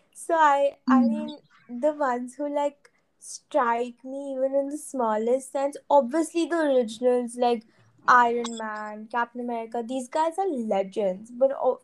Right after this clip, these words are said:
Speaker 1: I feel like the underrated ones just don't get enough love, so <laughs>
Speaker 2: Like, which ones?
Speaker 1: Like Vision, like Wanda. Honestly, I feel like
Speaker 2: Yeah.
Speaker 1: Falcon, even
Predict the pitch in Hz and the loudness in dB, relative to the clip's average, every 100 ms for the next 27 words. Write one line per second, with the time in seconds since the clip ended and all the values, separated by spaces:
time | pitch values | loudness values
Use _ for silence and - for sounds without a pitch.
0 | - 269 277 285 302 262 311 262 240 233 | 2 2 2 2 0 4 4 4 2 0
1 | 254 262 254 277 254 254 262 - 311 - | 2 2 0 -4 -2 -4 -6 -14 -14 -2
2 | 262 247 240 247 247 247 240 247 240 202 | 2 2 2 -2 -2 -2 -2 -2 -4 -4
3 | 208 226 240 - 262 269 - - - _ | -2 -4 -10 0 2 2 -4 -20 -20 _
4 | _ 415 262 262 233 320 - 254 247 214 | _ -4 4 8 8 4 8 8 8 4
5 | 214 214 226 240 - - - 180 269 254 | 4 4 2 0 -8 -18 -10 4 6 6
6 | 240 233 233 285 247 277 277 269 311 269 | 4 0 0 0 2 0 0 0 -2 -2
7 | 233 220 214 214 226 226 240 254 - - | -8 -4 0 0 -2 -4 -2 -2 -4 -2
8 | 254 262 277 - 302 294 294 302 311 302 | -2 -2 -6 -6 -2 0 0 -2 -2 -4
9 | - 233 226 226 226 220 247 247 262 - | -4 0 2 2 -2 -4 -4 -4 -8 -4
10 | 302 339 | -4 -2